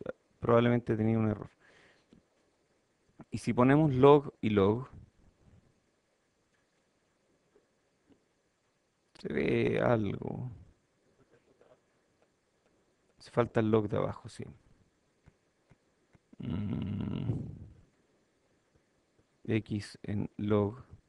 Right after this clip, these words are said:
Y me tiró error. ¿Por qué me tiró error?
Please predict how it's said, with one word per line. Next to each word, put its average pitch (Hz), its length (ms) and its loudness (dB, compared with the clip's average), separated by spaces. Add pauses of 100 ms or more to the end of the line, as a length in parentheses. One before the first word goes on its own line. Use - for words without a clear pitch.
(2000)
Y 113 460 -2
me 120 160 -2
tiró 120 260 4
error. 143 320 -2 (100)
¿Por - 140 -4
qué - 160 -4
me 190 120 -2
tiró 123 240 2
error? 120 220 -4